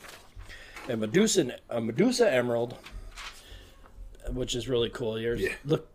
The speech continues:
Speaker 1: did you look that up
Speaker 2: Yeah.
Speaker 1: from last week?
Speaker 2: <laughs> Oh my God, yeah.
Speaker 1: That'd be like
Speaker 2: That's
Speaker 1: a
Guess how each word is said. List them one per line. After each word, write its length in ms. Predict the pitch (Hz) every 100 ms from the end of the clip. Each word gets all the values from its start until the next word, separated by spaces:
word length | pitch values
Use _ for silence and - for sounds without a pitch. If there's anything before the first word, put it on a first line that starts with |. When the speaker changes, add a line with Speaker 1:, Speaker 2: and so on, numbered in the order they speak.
| 123
Speaker 1:
did 140 | 113
you 80 | 123
look 120 | 123
that 140 | 131
up 160 | 117 135
Speaker 2:
Yeah. 240 | 98 104 -
Speaker 1:
from 180 | 120
last 260 | 113 117 -
week? 160 | 147 147
Speaker 2:
<laughs> 40 | - - - -
Oh 100 | 120
my 160 | 123 107
God, 440 | 98 98 95 92
yeah. 180 | 90 90 - - 117 117
Speaker 1:
That'd 160 | 160
be 80 | 185
like 160 | 135 123
Speaker 2:
That's 320 | 104 101
Speaker 1:
a 40 | -